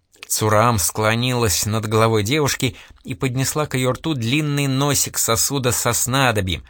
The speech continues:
«Пей, моя хорошая, пей! Забытьё — лучшее лекарство, да будет благословенна Гула, дарующая нам исцеление».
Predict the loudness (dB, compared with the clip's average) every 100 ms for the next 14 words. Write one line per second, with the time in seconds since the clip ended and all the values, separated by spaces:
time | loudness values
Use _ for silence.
0 | -20 _ _ _ _ _ _ 0 2 2
1 | 2 2 0 -2 -4 -4 -4 -8 -6 0
2 | 2 2 0 -4 -20 _ _ _ -2 0
3 | 0 0 0 2 0 0 0 0 0 -2
4 | 0 2 2 0 -2 -2 -2 -2 -4 -8
5 | -6 -6 -8 -8 -6 -4 -2 -2 0 0
6 | 0 2 2 0 0 -2 0 2 6 6
7 | 4 0 -14 _ -4 0 2 2 0 -2
8 | -2 0 2 0 0 0 0 -2 -2 -6
9 | -10 -20